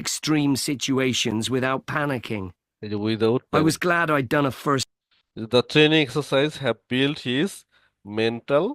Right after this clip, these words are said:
Speaker 2: strength। মানে তার প্যানিকের কোনো, without panic কথা বললো, যে কোনো প্যানিক ছাড়াই সে সিচুয়েশনটা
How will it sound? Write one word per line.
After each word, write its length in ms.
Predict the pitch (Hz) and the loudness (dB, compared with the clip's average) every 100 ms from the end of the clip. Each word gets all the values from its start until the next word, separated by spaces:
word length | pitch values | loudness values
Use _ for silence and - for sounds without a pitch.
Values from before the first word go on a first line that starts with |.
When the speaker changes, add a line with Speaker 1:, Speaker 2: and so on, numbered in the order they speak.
| _ _ _ _ _ _ _ - | _ _ _ _ _ _ _ -18
Speaker 2:
strength। 340 | - - 98 104 | -10 -4 -2 0
মানে 100 | 113 120 | -2 0
তার 100 | 120 - - | -2 -2 0
প্যানিকের 500 | 143 160 165 170 170 _ - | 0 2 -2 -2 -4 _ -12
কোনো, 120 | - 120 | -8 -4
without 260 | 120 139 156 - | 0 2 2 0
panic 220 | 135 143 143 127 | -4 -4 -4 -4
কথা 160 | 113 98 | -2 -4
বললো, 140 | 95 98 | -2 -4
যে 60 | - | -2
কোনো 120 | 117 - | -4 -2
প্যানিক 240 | 113 123 143 - | 0 0 0 0
ছাড়াই 200 | 127 127 | 0 0
সে 100 | 143 202 - | -2 -4 -6
সিচুয়েশনটা 440 | 113 117 120 | -8 -6 -2